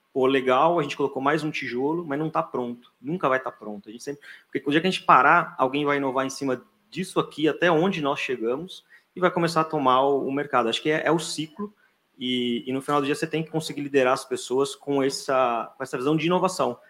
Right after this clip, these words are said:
dentro da própria companhia, né? Ninguém tem que chegar lá e, e basicamente, "Vou fazer isso aqui que me, me pediram e só." Eu acho que tem que ser inquieto, tem que pensar, "Não tá pronto, não tá bom, dá pra melhorar sempre", né? E aí vai evoluindo.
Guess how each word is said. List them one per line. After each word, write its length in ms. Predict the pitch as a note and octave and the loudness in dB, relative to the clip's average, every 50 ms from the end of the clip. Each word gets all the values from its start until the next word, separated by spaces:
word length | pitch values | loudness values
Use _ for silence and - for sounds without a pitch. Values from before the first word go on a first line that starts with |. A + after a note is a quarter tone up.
| _ _ _ | _ _ _
dentro 240 | - C#3 D3+ D3+ D3+ | -4 -4 -4 -2 -4
da 80 | D#3+ D#3+ | -4 -2
própria 260 | D#3+ D#3+ D#3+ D#3+ D#3+ | -2 -2 0 -2 -2
companhia, 580 | - D#3+ D#3+ D#3+ E3 D#3 D3 C#3 C3 A#2+ A2 | 0 0 2 2 2 2 4 2 2 2 2
né? 140 | G#2+ A2 A#2 | 0 0 -2
Ninguém 300 | B2 C3 C3 C#3+ D3+ E3 | -2 -2 0 0 0 0
tem 120 | D#3+ E3 D#3+ | 0 -2 -2
que 60 | - | 0
chegar 220 | - D3 C#3+ C#3+ | 2 2 4 4
lá 180 | D3+ D#3 E3+ F#3+ | 6 6 6 4
e, 180 | G3+ G3 F3+ - - | 2 0 -4 -6 -4
e 100 | D#3+ D#3 | -2 0
basicamente, 760 | C#3+ D3 D3 - D3 C#3+ C#3 D3 D#3+ - - E3 D3 - - _ _ _ _ - | 0 0 0 0 0 0 0 0 -2 -2 -2 -4 -4 -6 -8 _ _ _ _ -4
"Vou 100 | C#3+ C#3+ | -2 2
fazer 260 | D#3+ D3 C3+ C#3 D3+ | 2 2 4 4 2
isso 200 | D3+ - - C#3 | 2 2 0 -2
aqui 160 | C#3 - C3 | -2 -2 -4
que 100 | - C#3 | 0 2
me, 200 | C3+ C3+ C3 - _ _ - | 2 2 2 0 _ _ -10
me 100 | C#3 C3+ | -10 -10
pediram 420 | - C3 A#2+ B2 B2+ C#3 D3+ D#3+ D#3+ | -8 -10 -8 -4 0 0 2 2 2
e 60 | D3+ | 0
só." 440 | D3+ - - A#2 G#2 G#2 - - _ _ _ _ _ _ | -2 -2 0 0 0 -2 -4 -14 _ _ _ _ _ _
Eu 80 | - A#2 | -8 -8
acho 160 | B2 A#2+ - | -6 -6 -8
que 80 | - - | -8 -4
tem 140 | C#3+ D#3 E3 | -2 -2 -2
que 120 | - _ _ _ | -4 _ _ _
ser 280 | - - - - C#3+ | -16 -12 -6 -4 -2
inquieto, 500 | D#3 D#3 D#3 - B2+ A#2 G#2+ G#2+ - G2 | -2 -2 -2 0 0 0 0 0 -4 -14
tem 180 | - - A#2 A#2+ | -18 -16 -16 -16
que 140 | - _ - | -16 _ -10
pensar, 260 | B2+ B2+ A#2+ - A#2+ | -8 -6 -2 -2 -2
"Não 140 | B2 C3 D3+ | -2 -2 -2
tá 140 | D#3 - C#3+ | -2 -4 -4
pronto, 520 | - - C3 C3 C3+ C#3 - - C#3 C#3+ - | -4 -4 -4 -4 -4 -6 -8 -12 -16 -12 -6
não 160 | B2+ C3 D3+ | -4 -2 0
tá 140 | D3+ D3+ D3+ | 2 2 2
bom, 360 | D3 B2+ B2+ C3 C3 B2+ C3 | 2 2 2 0 0 -4 -6
dá 140 | B2+ B2 B2 | -6 -8 -6
pra 140 | - B2+ B2+ | -6 -6 -8
melhorar 320 | C3 B2+ B2 B2 A#2+ B2+ | -6 -4 -4 -2 -4 -4
sempre", 480 | - - - A2+ G#2 G#2 - _ - G2+ | -6 -8 -10 -8 -8 -10 -10 _ -16 -16
né? 120 | G#2 - _ _ _ _ _ _ _ - | -16 -18 _ _ _ _ _ _ _ -4
E 120 | G#2+ A2 | -2 -2
aí 200 | G#2+ G#2+ G#2+ A2 | 0 0 0 -2
vai 560 | G#2+ A2 G#2+ G#2+ A2 A2+ A2 A#2 A#2 A#2+ - - | 0 0 -2 0 -2 -2 -4 -6 -8 -8 -10 -8
evoluindo. 480 | A#2+ B2 C3 C#3 C3+ B2 G#2+ G#2 G2 | -4 -4 -2 -2 -2 -4 -4 -6 -10